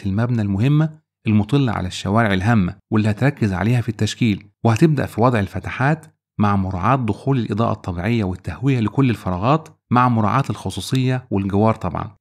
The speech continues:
وهتشوف إزاي هتوفر الحماية للمبنى من الشمس والرياح الغير محببة والضوضاء بعمل المعالجات البيئية المختلفة.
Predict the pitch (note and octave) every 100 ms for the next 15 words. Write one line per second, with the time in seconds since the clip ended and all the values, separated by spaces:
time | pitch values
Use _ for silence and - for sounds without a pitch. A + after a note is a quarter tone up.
0 | - C3 B2+ F#3 C#3 G2 A2+ D3 B2 -
1 | C#3 C#3+ A#2+ F#2+ - G2+ A#2 A#2+ G2 F#2+
2 | A#2+ A2 F#2+ F2 F2+ - C3+ C3+ - -
3 | F#2 F#2 F#2+ B2 B2+ G2 G2 G#2 F#2+ F#2+
4 | F2+ B2+ C#3+ D3 _ - G2 F#2 F#2 G2+
5 | C#3 - _ _ - G2+ A2+ D#3+ C#3+ A2+
6 | F#2 G2 G#2 B2+ G#2+ F#2+ A2 G#2+ F#2+ -
7 | F#2+ F#2+ -